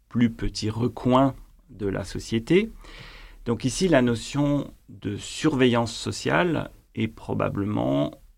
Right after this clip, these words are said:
très importante à garder en tête. La surveillance sociale n'est pas une spécificité de la société nazie.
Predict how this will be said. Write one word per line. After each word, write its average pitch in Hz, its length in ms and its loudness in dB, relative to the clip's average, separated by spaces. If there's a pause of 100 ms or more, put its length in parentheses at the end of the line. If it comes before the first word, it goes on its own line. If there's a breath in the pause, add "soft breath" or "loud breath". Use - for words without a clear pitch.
très 123 320 0
importante - 480 0
à 113 60 4
garder 104 300 0
en 104 120 0
tête. - 440 -6 (640 loud breath)
La - 80 -10
surveillance 98 380 -6
sociale 160 360 2
n'est 117 220 6
pas 123 360 4
une 101 500 -2
spécificité - 880 -6
de 101 100 0
la 95 140 -2
société - 440 -8
nazie. 127 440 0